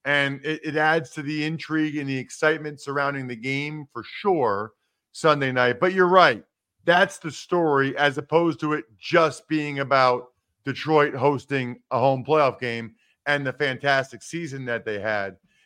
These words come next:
It is kinda wild that, you know, the Rams reportedly had to give up an extra first round pick, you know,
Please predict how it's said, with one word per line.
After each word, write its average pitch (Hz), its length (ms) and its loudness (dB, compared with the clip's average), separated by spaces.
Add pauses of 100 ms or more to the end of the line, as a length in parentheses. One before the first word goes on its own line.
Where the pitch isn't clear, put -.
(100)
It 190 120 0
is 277 180 -2
kinda 226 300 4
wild 156 580 4
that, 127 260 4 (640)
you 143 120 -4
know, 160 100 4
the 151 100 0
Rams 165 520 0
reportedly 147 920 -4 (440)
had 156 400 2
to 143 640 -4 (140)
give 170 160 2
up 165 160 4
an 151 100 -2
extra 160 360 -4
first 160 340 -6
round 139 240 -2
pick, 151 340 0
you 156 200 -10
know, 127 260 2